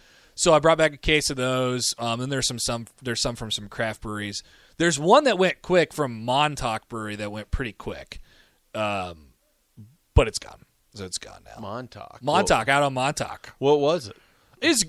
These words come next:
Speaker 1: it, they have a good I P A. Like, it's, it's a
Speaker 2: Oh.
Speaker 1: very good brewery, but it's, you know, it's super secluded because it's out on, it's out
Speaker 2: Right.
Speaker 1: way
Speaker 2: Yep.
Speaker 1: out on Montauk. Um, so we went out there, went to the brewery. Just a cool little, like, kinda log cabin-y, like,
Speaker 2: Mm-hmm.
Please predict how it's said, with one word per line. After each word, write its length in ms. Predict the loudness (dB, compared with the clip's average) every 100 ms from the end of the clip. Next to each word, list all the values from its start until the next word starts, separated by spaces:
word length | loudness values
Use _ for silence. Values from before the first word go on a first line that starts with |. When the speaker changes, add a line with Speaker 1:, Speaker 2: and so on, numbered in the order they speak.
| 4
Speaker 1:
it, 220 | 6 6
they 120 | 6
have 160 | 6 4
a 60 | 2
good 200 | 0 0
I 140 | -2
P 200 | -2 -4
A. 40 |
Like, 180 | 2 2
it's, 140 | 2 -2
it's 160 | 0 0
a 60 |
Speaker 2:
Oh. 20 | 0
Speaker 1:
very 320 | 2 2 2
good 220 | 0 -2
brewery, 400 | -4 -2 -2 -4
but 180 | -4 -6
it's, 160 | -4
you 80 | -6
know, 140 | -6 -10
it's 220 | -12 -12
super 360 | -8 -6 -4 -4
secluded 520 | -4 -4 -2 -2 -6
because 240 | -10 -10 -8
it's 140 | -6
out 160 | -6 -6
on, 240 | -10 -14 _ _ -20
it's 120 | -10 0
out 80 |
Speaker 2:
Right. 140 | 0 0 -4 _ _ -16
Speaker 1:
way 220 | -8 -6 -6
Speaker 2:
Yep. 80 |
Speaker 1:
out 100 | -8
on 100 | -8
Montauk. 480 | -4 -4 -4 -8 -14 -20 -20 _ _ _ _
Um, 420 | -6 -4 -4 -6
so 100 | 0
we 120 | 0 0
went 180 | 0
out 180 | -2 -2
there, 200 | -2 -2
went 160 | -4 -8
to 60 |
the 100 | -10
brewery. 440 | -10 -8 -6 -6 -8
Just 180 | -4 0
a 80 | 2
cool 300 | 4 4 4
little, 260 | 4 4
like, 240 | 4 2 0
kinda 240 | -4 -4
log 320 | -2 0 -2
cabin-y, 640 | -2 -2 -2 -4 -6 -6 -6
like, 300 | -6 -4 -4
Speaker 2:
Mm-hmm. 180 | -4